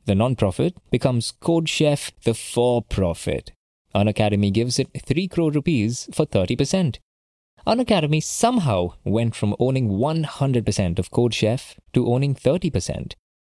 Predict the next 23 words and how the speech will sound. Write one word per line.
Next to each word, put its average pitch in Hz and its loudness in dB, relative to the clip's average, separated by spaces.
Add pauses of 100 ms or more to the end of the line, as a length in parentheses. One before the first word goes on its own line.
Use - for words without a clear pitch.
(200)
The 120 2
remaining 123 2
has 107 0
apparently 170 0
gone 127 0
to 107 0
the 95 0
CodeChef 175 -2 (100)
team 135 0 (100)
running 107 2
the 90 0
company, 98 -2 (360)
who'll 131 2
be 135 0
the 147 0
new 147 2
owners. 117 0 (640)
How 196 2
it 196 0
usually 190 0
goes 101 0
is 92 0
that 110 -2